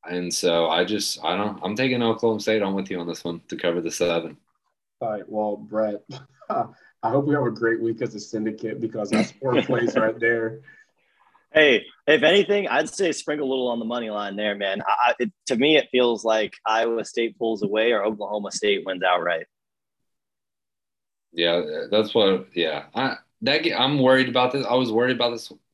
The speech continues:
Speaker 1: picking this one, but I just like the way Oklahoma State is playing. But Iowa State, I don't, I mean, their expectations were, like, top ten this year, and they really kind of fell off the map a little bit. So I don't know.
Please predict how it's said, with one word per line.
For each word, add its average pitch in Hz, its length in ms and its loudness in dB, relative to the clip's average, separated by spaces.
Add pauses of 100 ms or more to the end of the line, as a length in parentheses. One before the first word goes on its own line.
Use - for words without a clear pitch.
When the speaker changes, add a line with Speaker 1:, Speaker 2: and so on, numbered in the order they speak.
Speaker 1:
picking 113 320 -2
this 127 200 -2
one, 151 380 0 (880)
but 101 380 4
I 101 140 -2
just 104 180 -6
like 110 180 0
the 98 80 -6
way 98 120 4
Oklahoma 92 360 -4
State 90 300 0
is 78 120 -8
playing. 87 440 -6
But 82 140 0
Iowa 98 300 0
State, 85 520 -4
I 85 100 -8
don't, 87 320 -6
I 90 60 -6
mean, 90 320 -6 (920)
their 98 160 2
expectations 92 840 -2
were, 73 320 -6
like, 76 240 -10
top 87 280 -6
ten 87 200 -4
this 82 240 -4
year, 80 280 0
and 76 280 -8
they 80 220 -2
really 78 580 -2 (1300)
kind 82 140 -8
of 71 80 -14
fell 82 200 0
off 76 240 0
the 71 60 -12
map 73 380 -4
a - 20 -12
little - 300 -14
bit. - 240 -10
So 73 440 -6
I 107 120 -2
don't 113 160 0
know. 90 220 0